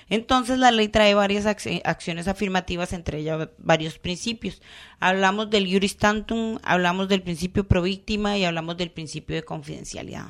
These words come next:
¿De qué estoy hablando con eso? Con principio de confidencialidad estamos hablando de que esta es una ley en donde, si bien los hechos se cuentan, nadie puede, o sea, nadie, con nadie me refiero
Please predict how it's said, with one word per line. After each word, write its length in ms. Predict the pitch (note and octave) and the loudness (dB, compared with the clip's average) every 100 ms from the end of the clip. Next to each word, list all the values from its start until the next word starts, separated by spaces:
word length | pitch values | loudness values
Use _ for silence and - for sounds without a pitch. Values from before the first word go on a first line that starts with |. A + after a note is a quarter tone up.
| E3 | -8
¿De 100 | E3+ | -4
qué 100 | F#3+ | -4
estoy 200 | - A3 | 4 6
hablando 400 | G#3 G3 G3 G3 | 6 4 0 -4
con 160 | F3+ | -6
eso? 240 | - - - _ - - - | -8 -16 -20 _ -20 -20 -20
Con 160 | - G#3 | -4 -2
principio 420 | A3 A3 A#3+ C#4+ | -2 -4 -2 -2
de 60 | D4 | -2
confidencialidad 760 | D4+ C4+ A#3+ G#3+ G#3 G3+ G3+ | -4 -6 -6 -4 -4 -4 -4
estamos 400 | A#3+ A#3+ A#3+ B3 | -4 -4 -8 -6
hablando 320 | B3 A3+ A3+ A3+ | -4 -4 -4 -4
de 140 | A3 | -6
que 80 | G#3+ | -6
esta 160 | G#3+ A#3+ | -6 -8
es 120 | A#3+ | -8
una 220 | A#3+ A#3 | -2 0
ley 340 | A3+ B3 C4+ - - - - | 4 4 2 -6 -20 -20 -4
en 300 | G3+ G#3 F3+ | -2 -2 0
donde, 520 | A3+ B3 A3 F#3+ G#3 | 0 0 -2 -4 -6
si 260 | - F3+ E3+ | -8 -12 -6
bien 300 | G#3+ A3+ F#3+ | -4 -4 -6
los 180 | D#3+ | -10
hechos 260 | F3+ F3+ G#3+ | -14 -14 -10
se 140 | A#3 | -10
cuentan, 480 | A#3 G3+ G3+ G#3 G3 | -6 -6 -4 -8 -4
nadie 300 | G3 G3+ A3 | -2 0 -2
puede, 680 | G#3+ _ G3+ A3+ A3+ A#3 A#3+ | -4 _ 8 10 10 4 -4
o 80 | - | -8
sea, 160 | F#3+ F#3+ | -4 0
nadie, 280 | F#3 G3 G#3 | 2 0 0
con 200 | G3 F3+ | -4 -2
nadie 180 | G3 | -2
me 100 | A3 | 0
refiero 440 | G#3 G3 G3+ G#3 | -4 -2 0 0